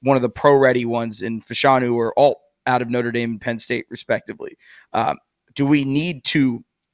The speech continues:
overpay for superstar receiver? Because that's historically been something that we struggle with drafting.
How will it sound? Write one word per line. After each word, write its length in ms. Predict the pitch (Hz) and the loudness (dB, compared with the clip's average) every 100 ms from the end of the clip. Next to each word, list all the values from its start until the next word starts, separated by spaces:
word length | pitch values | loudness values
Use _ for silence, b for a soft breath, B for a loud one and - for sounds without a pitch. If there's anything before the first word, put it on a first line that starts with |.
| _ | _
overpay 560 | - 160 143 139 143 139 | 4 6 4 0 2 0
for 140 | - | -2
superstar 600 | 135 139 135 135 - 127 | -4 -4 -4 -4 0 0
receiver? 480 | 123 117 127 110 110 b b - | 0 -4 -4 -4 -8 b b -4
Because 300 | 143 139 113 | 0 0 4
that's 220 | 147 147 | 4 4
historically 540 | 165 - 143 135 135 | 0 0 2 2 0
been 180 | 127 127 | -4 -4
something 320 | 117 127 123 | -2 -2 -2
that 120 | 120 - | -6 -6
we 100 | 123 | -6
struggle 420 | - 127 117 117 | -2 -2 -2 -4
with 100 | 113 | -4
drafting. 520 | 123 120 117 135 131 | -2 0 -2 -10 -18